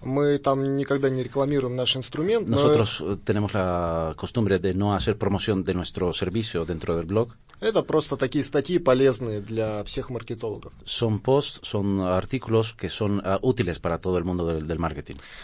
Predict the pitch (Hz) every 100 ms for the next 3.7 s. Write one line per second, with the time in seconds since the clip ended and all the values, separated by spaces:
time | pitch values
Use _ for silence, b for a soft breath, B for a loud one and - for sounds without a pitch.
0 | B 170 214 180 151 143 165 147 143 143
1 | 131 135 151 135 127 127 123 143 131 117
2 | 110 123 127 113 113 143 131 107 101 95
3 | 85 - 92 127 104 104